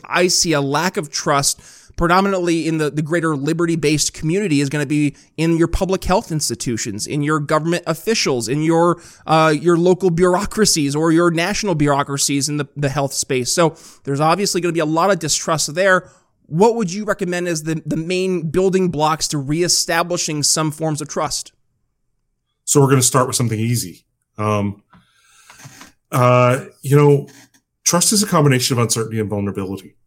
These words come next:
Speaker 2: So, and, and the definition for trust is it's the willingness to make ourselves vulnerable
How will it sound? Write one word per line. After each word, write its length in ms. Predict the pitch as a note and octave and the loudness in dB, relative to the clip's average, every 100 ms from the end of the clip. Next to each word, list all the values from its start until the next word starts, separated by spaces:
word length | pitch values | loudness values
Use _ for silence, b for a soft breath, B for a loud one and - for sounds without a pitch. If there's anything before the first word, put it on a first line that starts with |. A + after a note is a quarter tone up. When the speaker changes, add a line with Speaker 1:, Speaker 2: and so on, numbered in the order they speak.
| _ - | _ -4
Speaker 2:
So, 400 | - A2 A2 - _ _ _ _ _ | 0 0 -2 -10 _ _ _ _ _
and, 180 | D3 C#3+ C#3 | -2 0 0
and 300 | B2 A#2 - _ _ _ | 0 0 -6 _ _ _
the 140 | B2+ | -4
definition 520 | A2 C3+ C#3 C3+ C#3+ A2+ | 2 2 4 2 2 -2
for 80 | |
trust 280 | G#2+ G#2 - | -2 -2 -2
is 140 | G#2+ G#2+ | -4 -4
it's 200 | G2+ - | -4 -2
the 100 | G#2+ | 0
willingness 340 | A#2 A#2 G#2+ | 2 2 0
to 80 | - | -2
make 120 | G#2 | -4
ourselves 300 | F#2+ G2 F2+ | -2 -4 -4
vulnerable 560 | G#2 G#2+ G#2+ F2+ F2 | -2 0 0 -4 -10